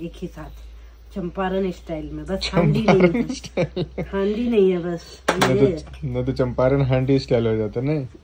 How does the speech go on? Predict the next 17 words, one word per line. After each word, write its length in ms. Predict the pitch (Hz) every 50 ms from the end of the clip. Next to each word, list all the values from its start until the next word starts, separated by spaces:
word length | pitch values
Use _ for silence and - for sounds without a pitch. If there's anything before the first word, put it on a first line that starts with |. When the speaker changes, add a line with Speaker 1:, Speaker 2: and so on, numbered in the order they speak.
| - 220
Speaker 1:
तो 680 | 226 247 262 262 240 - - - _ - - 120 113
Speaker 2:
चंपारण 460 | 107 123 117 113 120 120 117 120 123
हांडी 320 | 117 110 110 113 113 117
नहीं। 360 | 120 135 147 139 131 127 123 120
Speaker 1:
हाँ। 440 | - 165 165 165 170 170 160 160 160 - _ _ _ - - - - - - - _ _ _ - - - - - - - - - - - - - - - - _ _ _ _ _ - _ _ _ _ _ _ _ _ - _ _ _ -
बहुत 220 | 123 110 - 170 202
Speaker 2:
आहा। 60 | 214
Speaker 1:
famous 360 | - - 175 160 156 151 151 151 _ 175
है। 60 | 170 - - - - - - - - - - _ _ - - - - _ _ - - -
अब 120 | 175 175
बोलिएगा 340 | 175 196 190 196 208 202 208
मसाला, 520 | 208 202 196 202 - 202 208 208 226 240 262
तो 160 | 247 - 202
सब 180 | 190 - 226
मसाला 460 | 226 226 214 214 220 214 214 220 220 220
दिए 300 | 202 202 214 214 214 214
हैं। 360 | 208 208 226 240 240 _